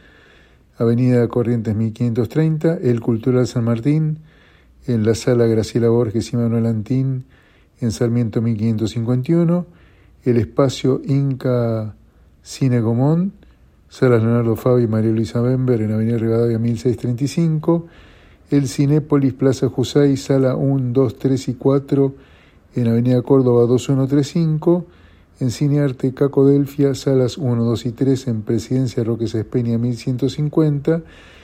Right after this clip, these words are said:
y en el Museo del Cine Pablo Ducros Hicken, que está en Agustín Cafarena cincuenta y uno, en, eh, el barrio de Barracas.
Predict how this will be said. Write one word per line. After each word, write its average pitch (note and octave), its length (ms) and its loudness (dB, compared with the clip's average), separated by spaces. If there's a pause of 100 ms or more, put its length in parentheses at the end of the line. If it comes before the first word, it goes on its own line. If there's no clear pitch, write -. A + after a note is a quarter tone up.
(160)
y D#3 120 2
en D#3 80 6
el D#3 100 4
Museo D3 380 4
del D3+ 100 6
Cine D3+ 300 0
Pablo C#3+ 320 4
Ducros C3+ 440 2
Hicken, D3+ 400 -2 (360)
que A#2+ 100 -4
está C#3 400 0
en C3+ 300 0
Agustín B2 480 -2
Cafarena C#3 720 0 (460)
cincuenta C#3 760 0
y C#3 80 4
uno, C3 400 2 (920)
en, C3 480 0 (340)
eh, A#2+ 720 0
el A#2+ 180 2
barrio A#2+ 460 0
de A#2 340 2 (1080)
Barracas. A2+ 800 -4